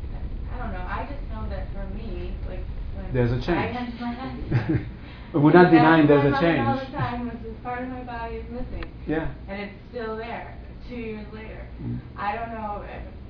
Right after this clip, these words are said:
Speaker 1: you guys know how it feels to lose a part of your body,
Speaker 2: Mm.
Speaker 1: but I just, I'm saying that maybe when, and, and when I meditate on my name, that's the thing that comes up, you know?
Speaker 2: Mm.
Speaker 1: I mean, less now than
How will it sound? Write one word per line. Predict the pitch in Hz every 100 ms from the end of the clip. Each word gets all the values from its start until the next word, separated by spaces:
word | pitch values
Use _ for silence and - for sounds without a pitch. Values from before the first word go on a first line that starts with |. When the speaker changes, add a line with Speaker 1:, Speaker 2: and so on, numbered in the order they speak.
| - 190
Speaker 1:
you |
guys | 202 190 190
know | 185 185 185 - - 185
how | 185 185
it | 180 160
feels | 196 185 185 - - - -
to | 180 180 - - - 175
lose | 185 180
a | 185
part | 185 180 180
of | 175
your | 180
body, | 175 180 175 170 - - - -
Speaker 2:
Mm. | 123 113 110
Speaker 1:
but | - - 185
I | 180
just, | 180 180
I'm | 175 -
saying | 185 180 165 165
that | - -
maybe | 185 196 214 214 202
when, | 190 190 190 190
and, | 190 190
and | - 185 180 175 -
when | 185 185
I | 190
meditate | 180 185 190 190 185 180
on | 175 175
my | 175 180
name, | 180 185 226 240 247 - - - 185
that's | 180 - - -
the | 185 185 185
thing | 185
that | 185 180
comes | - 190 -
up, | - - - - - - -
you | -
know? | -
Speaker 2:
Mm. | 110 - -
Speaker 1:
I | -
mean, | -
less | 233 -
now | - -
than | - -